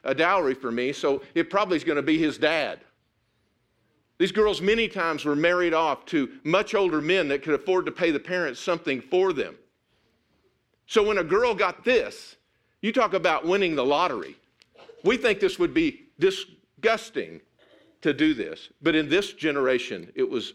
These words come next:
winning the lottery. So she would go in. So when it was Esther's turn, we know the story. She went in, and in verse fifteen,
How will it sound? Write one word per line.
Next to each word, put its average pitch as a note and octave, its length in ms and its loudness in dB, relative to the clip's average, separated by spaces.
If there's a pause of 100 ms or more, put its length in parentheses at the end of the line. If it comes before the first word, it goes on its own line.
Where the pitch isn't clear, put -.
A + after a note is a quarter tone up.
winning A#2+ 360 -2
the F#2 80 -2
lottery. F2+ 420 -2 (1500)
So C#3 180 2
she C3+ 180 -2
would A#2 160 0
go A2 180 2
in. F2 240 -6 (3250)
So A2+ 180 0
when G#2 100 2
it G#2 60 -4
was G2+ 140 -2
Esther's G#2 340 -2
turn, A#2+ 340 -2
we F#2+ 100 -4
know F#2+ 140 -4
the E2 100 -10
story. G#2+ 480 0 (720)
She - 180 -6
went A2 240 0
in, A2+ 420 0
and G2 140 -6
in F2 160 -6
verse F#2 400 -4 (240)
fifteen, A2+ 640 -4